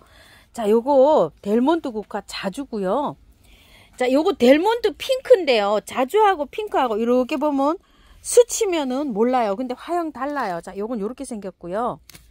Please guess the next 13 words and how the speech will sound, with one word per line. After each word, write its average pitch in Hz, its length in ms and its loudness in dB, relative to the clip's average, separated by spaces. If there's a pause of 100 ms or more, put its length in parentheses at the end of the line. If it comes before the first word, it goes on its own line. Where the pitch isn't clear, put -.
(580)
이거는 370 420 2
안에 339 540 0
요렇게 254 240 2
바깥에 320 400 -6
스푼처럼 392 560 -2
생겼는데 254 460 -4
이게 285 220 -6
계속 320 800 2
이제 247 160 -6
피기 330 300 -6
시작하는 285 600 -8
거예요. 165 260 -8
이렇게 180 300 -14